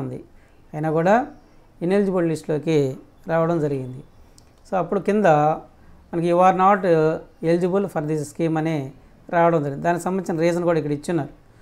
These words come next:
So వెట్ ల్యాండ్ ప్రాపర్-, పారామీటర్స్ సంబంధించి ఎక్కువ ఉంది కాబట్టి లేదని, ఎలిజిబిలిటీ లేదని ఇవ్వడం జరిగింది.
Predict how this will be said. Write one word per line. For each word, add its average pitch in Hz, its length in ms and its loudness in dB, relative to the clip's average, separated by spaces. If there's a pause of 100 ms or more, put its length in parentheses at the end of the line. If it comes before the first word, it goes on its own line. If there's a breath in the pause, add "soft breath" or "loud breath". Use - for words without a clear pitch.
(460 soft breath)
So 175 60 -4 (140)
వెట్ 160 160 -2
ల్యాండ్ 180 260 2
ప్రాపర్-, 160 440 -2
పారామీటర్స్ 160 520 0
సంబంధించి 147 460 -2 (880)
ఎక్కువ 160 240 -2
ఉంది 180 140 0
కాబట్టి 165 360 0
లేదని, 170 480 2 (260)
ఎలిజిబిలిటీ 170 460 -2
లేదని 156 260 0 (500)
ఇవ్వడం 180 280 2
జరిగింది. 135 460 -2